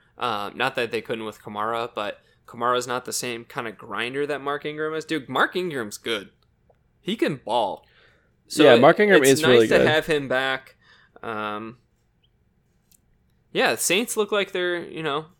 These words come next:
Speaker 1: picking up a little bit.
Speaker 2: So I'm gonna go against you, and I'm taking the Ravens at home. We've known forever that New Orleans is not the same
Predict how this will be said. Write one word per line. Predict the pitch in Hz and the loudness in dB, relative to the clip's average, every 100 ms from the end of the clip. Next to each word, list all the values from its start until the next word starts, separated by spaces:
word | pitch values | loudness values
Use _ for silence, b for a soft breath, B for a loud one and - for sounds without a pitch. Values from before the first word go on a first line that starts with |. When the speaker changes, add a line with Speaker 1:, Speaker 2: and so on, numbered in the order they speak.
| - | -10
Speaker 1:
picking | 175 170 180 | -8 -4 -4
up | 185 | -4
a | 107 | -4
little | 90 | -4
bit. | 90 101 - _ _ _ _ _ _ b b b b b | -2 -4 -6 _ _ _ _ _ _ b b b b b
Speaker 2:
So | - 190 170 160 - _ _ _ - | 0 6 8 8 6 _ _ _ 6
I'm | 180 | 6
gonna | 240 214 | 8 10
go | 190 | 10
against | 156 143 143 - | 10 6 4 4
you, | 151 | 6
and | 143 | 8
I'm | 139 | 6
taking | 175 165 156 | 4 4 4
the | 120 | 4
Ravens | 123 120 123 123 117 - | 4 6 4 4 0 2
at | 151 135 | 6 6
home. | 131 127 120 117 120 - - | 8 8 8 6 -2 -12 -2
We've | 180 185 - - | 4 4 2 -12
known | 165 165 180 185 196 | -8 6 10 10 8
forever | - 165 147 139 135 | 4 4 6 6 6
that | 127 131 120 - - _ | 8 8 8 4 -8 _
New | 151 151 | 4 8
Orleans | 151 156 156 151 | 10 8 6 4
is | 147 135 | 2 4
not | 135 143 | 4 4
the | |
same | - 135 123 120 | 2 4 6 4